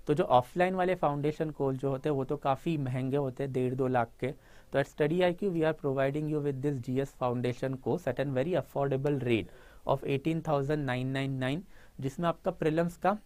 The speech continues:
as well as जीएस मेंस दोनों का जो पोर्शन है,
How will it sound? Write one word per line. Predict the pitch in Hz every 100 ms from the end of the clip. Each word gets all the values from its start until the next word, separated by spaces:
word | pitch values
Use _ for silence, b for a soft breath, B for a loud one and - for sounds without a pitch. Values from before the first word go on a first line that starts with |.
| - 139
as | 135
well | 151 170
as | 131
जीएस | 123 143 160 131
मेंस | 101 92 -
दोनों | 117 127 160 175
का | 175
जो | 151 165 - 147
पोर्शन | 131 120 151 143
है, | 123 156